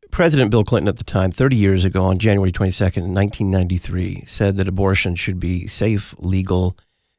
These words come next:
and rare. How did we get to the point now where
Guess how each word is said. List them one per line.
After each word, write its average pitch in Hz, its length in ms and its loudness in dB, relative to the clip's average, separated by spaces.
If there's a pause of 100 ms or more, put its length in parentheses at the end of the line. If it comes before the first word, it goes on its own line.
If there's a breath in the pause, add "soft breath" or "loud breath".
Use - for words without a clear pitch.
and 85 320 -2
rare. 85 420 -2 (280)
How 135 160 2
did 196 100 -2
we 180 120 0
get 131 260 2 (180)
to 113 120 -4
the 98 100 -4
point 92 420 0 (280)
now 92 600 2 (380)
where 107 500 4